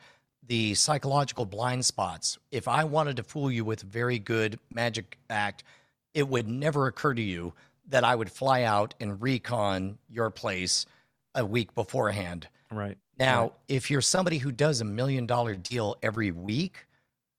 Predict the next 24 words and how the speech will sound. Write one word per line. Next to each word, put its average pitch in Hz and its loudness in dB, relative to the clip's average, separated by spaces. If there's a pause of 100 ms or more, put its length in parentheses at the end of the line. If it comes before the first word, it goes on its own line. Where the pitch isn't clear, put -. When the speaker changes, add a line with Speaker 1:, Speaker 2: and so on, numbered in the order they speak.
(220)
Speaker 1:
for 131 0
a 117 4
million 143 2
dollars, - 2 (400)
I'll 139 6
come 135 0
out 120 2
a - -2
week 107 -2
ahead 95 0 (380)
and, 98 -2
and, 98 -2
and, 98 -2
uh, 95 -2 (380)
recon 117 0
Speaker 2:
Yeah. 101 -2
Speaker 1:
an 95 0
area 98 0 (220)
and 120 -2
set - 2
things 107 -2
up. 120 0
I'll 120 0
hire 120 0